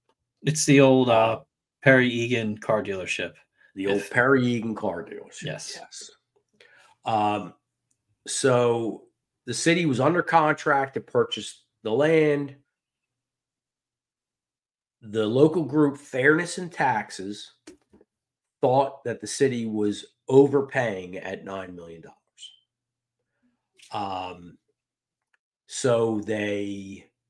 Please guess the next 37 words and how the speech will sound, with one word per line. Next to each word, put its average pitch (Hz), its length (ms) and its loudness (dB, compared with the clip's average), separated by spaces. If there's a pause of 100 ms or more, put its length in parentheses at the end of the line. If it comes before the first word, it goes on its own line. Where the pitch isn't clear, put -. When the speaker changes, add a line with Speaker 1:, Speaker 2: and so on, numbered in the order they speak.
(140)
Speaker 1:
I 147 60 -4
think 143 260 0
they 127 100 4
valued 117 420 2
it 113 140 -2
around 104 380 -6
six - 640 -10 (160)
at 107 100 -10
the - 80 -10
time. 151 120 4
Speaker 2:
six 151 100 -6
point 135 400 -4
five. - 320 -2 (280)
Their 107 320 -2
Speaker 1:
Mm-hmm. 104 80 -6
Speaker 2:
value 95 280 -6
was 82 180 -16
six - 220 -14
point - 320 -20
five. - 120 -20 (1500)
And 120 500 2
I 139 140 2
have 156 240 4
to 139 80 -6
tell 113 260 2
you, 87 140 -8 (1900)
I 135 220 6
received 131 920 -2
one 113 380 2
of 107 180 -2
their 101 580 -2 (280)
valuation 98 1040 -4
sheets - 440 -10
that 82 160 -16
they 82 180 -14
came 80 380 -16
up - 180 -18